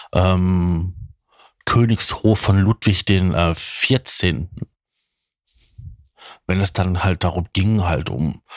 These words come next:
schöne Parketts oder so und dann, „Lasset ihn das machen! Holt den Hofnarren!“ Irgendwie sowas.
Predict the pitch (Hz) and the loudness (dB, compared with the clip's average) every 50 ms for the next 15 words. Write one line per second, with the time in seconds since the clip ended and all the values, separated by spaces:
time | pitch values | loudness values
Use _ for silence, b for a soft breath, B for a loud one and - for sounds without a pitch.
0 | B B B - - - 101 98 101 101 - - - - - - - - - - | B B B -4 -2 0 2 2 2 2 0 -2 -2 2 2 2 2 2 -2 -2
1 | - - - 80 82 80 80 - 82 95 - 71 - B B B B B B 156 | -2 -2 -2 0 0 2 2 2 2 2 0 0 -2 B B B B B B 4
2 | 156 151 175 226 480 - - - - - - - 214 - 240 233 - - 185 190 | 4 6 4 4 4 2 0 0 -2 0 2 2 4 4 4 4 6 8 8 8
3 | 233 269 - - - - 170 - - _ _ _ - - - - - - - - | 8 6 4 2 0 0 0 -2 -4 _ _ _ -20 -20 -20 -20 -20 -20 -20 -18
4 | - - - - - _ _ - - - B B B B B B B B - 165 | -18 -18 -18 -20 -20 _ _ -18 -18 -14 B B B B B B B B 4 4
5 | 165 202 247 - - 240 226 208 156 180 254 320 320 - - - 196 185 180 165 | 6 6 4 4 4 6 6 8 8 8 8 8 6 6 6 6 6 8 8 8
6 | 160 160 156 160 170 196 214 - _ _ _ _ - - - - _ _ _ _ | 8 8 6 6 4 0 -2 -4 _ _ _ _ -20 -20 -20 -20 _ _ _ _
7 | _ _ _ _ _ _ _ _ _ _ B B B B B B B B B B | _ _ _ _ _ _ _ _ _ _ B B B B B B B B B B
8 | B B B B B B - - _ _ - - 131 120 104 - - 85 78 82 | B B B B B B -20 -20 _ _ -2 2 2 2 2 2 0 2 2 4
9 | 82 78 65 60 55 - - - | 2 2 2 0 -2 -4 -6 -8